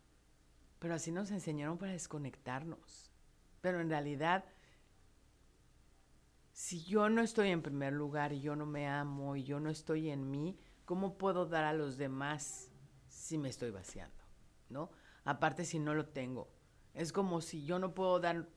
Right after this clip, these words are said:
cien pesos a alguien si ni siquiera tengo los cien pesos, ¿no? Voy, puedo, ojo, sí puedo ir y conseguir los cien pesos y endeudarme y decir, "Son-, toma, aquí están los cien pesos".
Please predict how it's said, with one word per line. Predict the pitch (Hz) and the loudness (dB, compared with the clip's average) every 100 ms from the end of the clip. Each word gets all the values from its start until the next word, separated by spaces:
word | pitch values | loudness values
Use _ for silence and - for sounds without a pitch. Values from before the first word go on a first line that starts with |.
| - - - - | -20 -20 -20 -14
cien | - 208 196 | 2 4 6
pesos | 196 185 180 185 | 4 4 2 4
a | 170 | 4
alguien | 170 185 | 6 2
si | 175 | 2
ni | 151 | -2
siquiera | 139 - 156 | -2 -2 -2
tengo | 160 156 151 | 0 0 0
los | 139 | -2
cien | - 135 120 | -4 -4 -6
pesos, | - 104 - - - - - - | -10 -14 -16 -20 -20 -20 -20 -14
¿no? | 113 143 - - - - | -8 -8 -10 -20 -20 -10
Voy, | 139 170 165 165 | 2 2 4 2
puedo, | 180 - | 0 0
ojo, | - 107 - - - - - - | -6 -8 -16 -20 -20 -20 -20 -14
sí | - - 190 | -6 -2 2
puedo | 233 240 220 | 6 8 8
ir | 202 240 294 | 8 8 8
y | |
conseguir | 196 165 160 170 208 | 6 4 4 2 2
los | 175 | 2
cien | 156 143 | -2 0
pesos | 165 226 226 | 0 0 0
y | 160 | 0
endeudarme | 143 139 139 147 240 285 - - - - - | 2 2 6 8 8 6 0 -6 -14 -10 2
y | 202 | 4
decir, | 190 214 202 | 4 4 0
"Son-, | 233 247 240 | 2 2 2
toma, | - 247 392 294 - - - | 2 4 6 6 4 -2 0
aquí | 185 233 | 2 4
están | 254 269 277 | 4 6 6
los | 262 | 6
cien | 254 247 247 | 4 2 6
pesos". | 233 302 - 381 185 - | 6 6 6 6 6 0